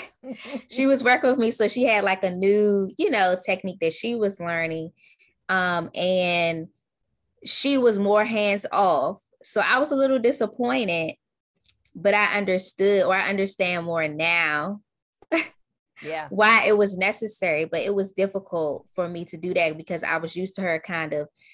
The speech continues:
Speaker 1: not hand holding me, because sh-, I'm one of those type of people, I'm gonna go off and try it myself, but I wanted a little more guidance. And she was
Speaker 2: Sure.
Speaker 1: like,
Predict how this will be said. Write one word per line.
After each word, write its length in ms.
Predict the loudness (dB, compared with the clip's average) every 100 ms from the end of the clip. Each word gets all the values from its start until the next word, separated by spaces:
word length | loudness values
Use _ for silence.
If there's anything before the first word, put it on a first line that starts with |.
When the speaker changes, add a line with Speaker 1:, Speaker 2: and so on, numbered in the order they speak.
| _ -8
Speaker 1:
not 320 | -2 0 -2
hand 320 | -2 -2 0 0
holding 340 | 0 0 -2
me, 120 | -4 -8
because 260 | -6 -6
sh-, 140 | -6 -6
I'm 240 | -2 -2 0
one 120 | 0
of 60 |
those 160 | 0 0
type 140 | -2
of 60 | -4
people, 140 | -4
I'm 60 | -6
gonna 80 | -4
go 140 | -2
off 100 | -2
and 100 | -6
try 220 | -8 -6 -6
it 60 |
myself, 580 | -8 -10 -4 -2 -2 -2
but 140 | -4
I 160 | -2 -2
wanted 400 | -2 -4 -2 -2
a 80 | -2
little 220 | -2 -4
more 220 | -4 -6 -4
guidance. 600 | -4 -2 -2 -4 -12 -14
And 100 | -12
she 160 | -10
was 140 | -10 -10
Speaker 2:
Sure. 80 | -10
Speaker 1:
like, 240 | -10 -12